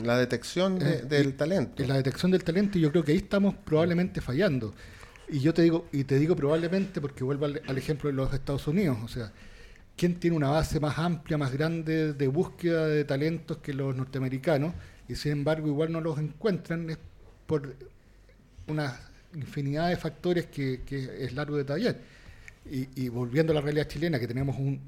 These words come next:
Speaker 2: un universo mucho más pequeño, eh, y, y donde los intereses han ido evolucionando, como dice Mauro, hoy,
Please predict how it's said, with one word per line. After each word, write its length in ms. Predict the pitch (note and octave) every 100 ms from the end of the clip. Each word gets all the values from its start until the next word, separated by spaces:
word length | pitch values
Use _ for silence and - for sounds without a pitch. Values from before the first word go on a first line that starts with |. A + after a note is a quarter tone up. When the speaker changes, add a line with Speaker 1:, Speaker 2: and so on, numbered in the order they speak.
| -
Speaker 2:
un 400 | D3+ C#3+ C#3+ C3+
universo 480 | C#3 C3+ D3 - B2+
mucho 220 | C3+ D3+
más 120 | D3+ C#3+
pequeño, 580 | C#3+ D#3 E3+ C#3+ A2+ - - - - -
eh, 560 | A2 G2+ C2+ A2+ A#2+ B2
y, 80 | A#2+
y 20 |
donde 260 | B2 B2 A#2+
los 100 | A#2
intereses 600 | A#2 - D#3+ - D3+ B2+ -
han 300 | C#3+ C#3+ B2+ -
ido 400 | C#3+ C#3+ C3+ -
evolucionando, 640 | B2+ B2 A#2+ - D3 D#3+ C#3+
como 140 | C3+
dice 200 | D3 D3
Mauro, 320 | E3+ F3 C#3
hoy, 140 | C#3